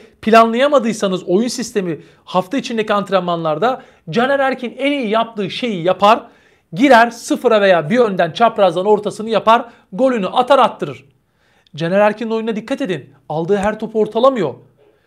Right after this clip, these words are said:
Orada eğer pas üçgeni kurulursa paslaşarak toplu ve topsuz koşularla da ceza sahasına giren veya sokan oyuncu arkadaşını. Caner Erkin'i harcatmayın.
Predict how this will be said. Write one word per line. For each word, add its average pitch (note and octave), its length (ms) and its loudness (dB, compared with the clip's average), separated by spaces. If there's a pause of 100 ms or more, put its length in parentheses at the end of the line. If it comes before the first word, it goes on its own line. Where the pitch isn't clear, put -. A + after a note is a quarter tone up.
(240)
Orada G#3+ 240 2
eğer A#3 300 2
pas A#3+ 220 -6
üçgeni A3+ 320 -6
kurulursa A#3+ 480 -4
paslaşarak B3+ 580 0 (280)
toplu G#3+ 320 2
ve E4 120 0
topsuz C4+ 500 -2 (240)
koşularla B3 580 2
da C#4 140 4
ceza G#3 320 -2
sahasına A3+ 400 -4
giren A3+ 380 -2
veya A3+ 200 0
sokan B3 380 -2
oyuncu F#3 440 -4 (240)
arkadaşını. E3 600 -2 (460)
Caner A#3+ 300 -2
Erkin'i A#3 640 -2 (440)
harcatmayın. F3 1000 -4